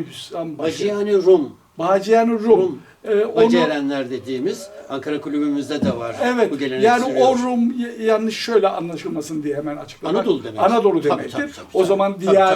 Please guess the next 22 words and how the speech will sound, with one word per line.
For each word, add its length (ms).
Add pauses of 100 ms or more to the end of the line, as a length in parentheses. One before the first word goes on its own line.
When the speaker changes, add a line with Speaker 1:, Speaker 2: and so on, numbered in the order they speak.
(140)
Speaker 2:
tabii. 80
Speaker 1:
Rum 260
diyorlardı. 340
Speaker 2:
Tabii, 120
tabii, 240
tabii. 200
Anadolu. 200
Speaker 1:
Buraya. 480 (240)
Hani 260
biz 160
onu 320
Anadolu 420
kadınlar 460
Speaker 2:
Yani 200
Rumi 480
diyoruz 400
zaten. 400 (180)
Speaker 1:
Rumi, 380
Speaker 2:
Evet. 200
Speaker 1:
Mevlana'da. 520
Speaker 2:
Mevlana 360
için, 280